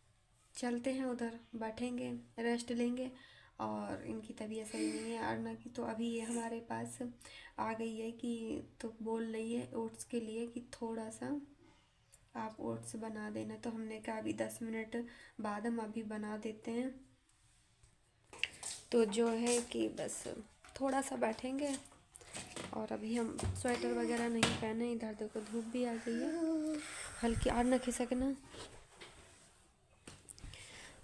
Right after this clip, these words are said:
तो इसके बाद फिर इनको, अरुणा को बनाएंगे, साथ में मम्मी से भी पूछेंगे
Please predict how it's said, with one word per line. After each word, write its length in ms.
तो 80
इसके 320
बाद 520
फिर 220
इनको, 320
अरुणा 1600
को 120
बनाएंगे, 720
साथ 320
में 220
मम्मी 600
से 140
भी 140
पूछेंगे 540